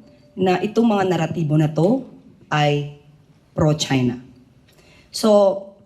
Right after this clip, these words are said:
sila po ba na mga anak ng dating Pangulong Duterte ay lilihis pa po ba sa sinabi ng dating Pangulo? Meron po tayo dito, kung matatandaan niyo po, sinabi niya,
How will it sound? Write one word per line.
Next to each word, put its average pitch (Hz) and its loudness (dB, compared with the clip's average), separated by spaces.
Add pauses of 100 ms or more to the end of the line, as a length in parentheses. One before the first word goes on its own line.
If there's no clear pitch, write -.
(340)
sila 247 0
po 226 0
ba 277 0 (320)
na 190 0
mga 170 0 (100)
anak 180 -2
ng 180 0
dating 156 0
Pangulong 143 -2 (160)
Duterte 165 -2 (320)
ay 208 2
lilihis 180 -2
pa 180 -2
po 170 -4
ba 156 -2
sa - -8
sinabi 156 -4
ng 156 0 (120)
dating 143 -4
Pangulo? 131 0 (400)
Meron 190 2
po 196 -4
tayo 233 -2
dito, 202 -2
kung 185 -6
matatandaan 143 -2
niyo 139 -6
po, 277 -2
sinabi 147 -2
niya, 208 -2